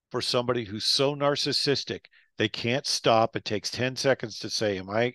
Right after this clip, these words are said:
am I doing something with a priority asset? And if so, what's the second and third order effects, and how does it affect everybody else on this team?" I have zero patience for that,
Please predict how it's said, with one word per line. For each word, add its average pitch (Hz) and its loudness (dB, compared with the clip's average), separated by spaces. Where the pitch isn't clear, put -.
am 113 -8
I 127 4
doing 139 -4
something 127 -2
with 117 -4
a 110 -2
priority 107 0
asset? - -2
And 113 0
if 117 0
so, 139 6
what's 120 0
the 147 -4
second 131 2
and 110 -14
third 120 -6
order 113 0
effects, 117 0
and 104 -4
how 123 2
does 123 0
it 110 -6
affect 113 -2
everybody 101 -4
else 95 -4
on 95 -14
this 87 -10
team?" 85 -14
I 127 4
have 117 0
zero 151 4
patience 104 -4
for - -12
that, - -10